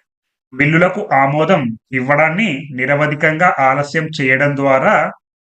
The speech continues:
చివరికి ముగింపు పలికింది. Passed by elected state legislatures అంటే ఎన్నికైన రాష్ట్ర సభలు ఆమోదించినటువంటి, past అంటే ఇక్కడ ఆమోదించడం, by elected state legislatures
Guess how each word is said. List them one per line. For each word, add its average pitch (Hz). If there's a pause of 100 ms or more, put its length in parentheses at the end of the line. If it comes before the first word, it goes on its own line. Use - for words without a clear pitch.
(280)
చివరికి 170
ముగింపు 160
పలికింది. 139 (300)
Passed 156
by 185
elected 143
state 156
legislatures 143
అంటే 139
ఎన్నికైన 147
రాష్ట్ర 135
సభలు 151
ఆమోదించినటువంటి, 131
past 131
అంటే 185 (380)
ఇక్కడ 135
ఆమోదించడం, 135 (300)
by 180
elected 151
state 156
legislatures 135